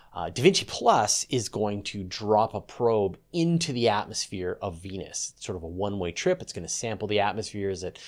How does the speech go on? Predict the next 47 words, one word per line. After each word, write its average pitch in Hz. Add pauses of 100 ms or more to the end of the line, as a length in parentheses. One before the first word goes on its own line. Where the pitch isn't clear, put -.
(300)
falls 110
down 101
through 95
the 92
atmosphere. 85 (1080)
That's -
exciting. 175 (400)
I, 123 (100)
I 165
would 196
prefer 135
something 135
that 101
stuck -
around 101
a 151
little 170
longer 175
in 170
the 165
atmosphere 175
of 165
Venus, 165
maybe 104
a 87
balloon 113
or, 85 (480)
or, 82 (120)
uh, - (200)
airplane 123
or 85
something 120
that 92
could, 90 (120)
could -
sample 113
at 92
different 95
levels, 98
but 110
maybe 113
we'll 95
have 98
to 98
wait 104
for 104
the, 85